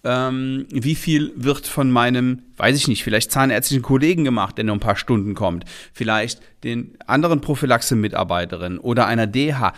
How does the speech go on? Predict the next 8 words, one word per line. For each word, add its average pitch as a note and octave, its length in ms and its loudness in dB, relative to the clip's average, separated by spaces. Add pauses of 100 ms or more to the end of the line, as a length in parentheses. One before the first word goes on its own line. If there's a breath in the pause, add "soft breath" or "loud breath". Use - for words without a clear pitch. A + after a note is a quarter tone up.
(220 loud breath)
wie D3+ 340 -2
auch D3 220 -2
immer. C#3+ 380 2 (120)
Das C#3+ 380 0 (260 loud breath)
muss D#3+ 300 2
man D#3+ 180 0
sich D3+ 320 -6 (300)
ansehen. A2 760 2